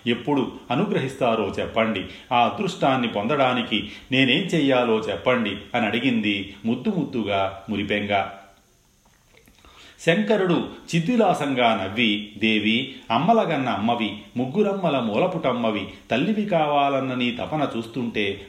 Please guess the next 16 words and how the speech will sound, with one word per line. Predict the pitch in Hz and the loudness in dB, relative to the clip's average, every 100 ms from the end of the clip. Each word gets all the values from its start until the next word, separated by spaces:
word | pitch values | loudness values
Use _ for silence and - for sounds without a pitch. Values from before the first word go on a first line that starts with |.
| - | -6
నాకు | 107 139 135 | -4 -2 -2
ముచ్చటేస్తోంది. | 120 95 - 123 107 - 117 107 95 - - - | -2 -4 -2 -2 -2 -4 -4 -2 -4 -8 -16 -6
పైగా | 98 110 113 107 - - 127 | -2 0 2 0 -4 -6 -2
పతిగా | 120 220 196 160 | 0 2 4 2
నీ | 143 127 | 2 -2
ముచ్చట | 101 - 165 139 | -4 -4 -2 -2
తీర్చడం | 117 - 107 101 101 - - | -4 -4 -4 -4 -6 -12 -6
నా | 104 95 95 | -4 -2 -4
ధర్మం. | 101 110 104 - - 110 | -2 -2 -2 -10 -6 0
నీ | 113 | 0
కోర్కె | 107 110 143 135 107 - - | 2 -2 0 -2 -2 -4 -6
నెరవేరాలంటే | 104 127 170 220 175 135 120 107 110 101 98 - - | 0 2 4 4 4 0 -2 -2 -2 -2 -2 -10 0
మేరు | 131 220 | 2 2
పర్వతమునందు | 208 175 147 143 127 120 117 110 104 101 - | 2 0 0 -2 -2 0 0 0 -2 -8 -6
నియమనిష్టా | 117 139 165 143 131 - 143 | 0 2 2 2 -2 0 0
గరిష్ఠురాలివై | 127 107 147 - 156 131 117 110 107 104 | 2 0 -4 -2 0 0 0 0 0 -2